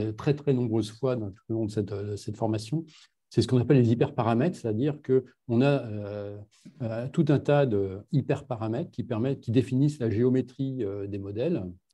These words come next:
euh, les paramètres d'appren-, certains paramètres d'a-, d'optimisation, d'apprentissage et de choses comme ça. Et, euh,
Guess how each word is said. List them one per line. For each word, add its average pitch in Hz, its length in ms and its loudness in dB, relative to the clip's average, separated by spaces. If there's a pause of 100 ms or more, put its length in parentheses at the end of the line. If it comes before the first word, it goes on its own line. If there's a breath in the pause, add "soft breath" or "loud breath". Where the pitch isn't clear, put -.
euh, 110 800 -14 (100)
les 117 200 -2
paramètres 117 540 -2
d'appren-, 117 380 -12
certains 110 300 -10
paramètres 113 380 -6
d'a-, 104 240 -8
d'optimisation, 107 800 -8
d'apprentissage 107 640 -14
et 101 40 -10
de 95 60 -12
choses 107 160 -8
comme 101 140 -10
ça. 139 260 -8 (540 soft breath)
Et, 139 320 10
euh, 117 120 -2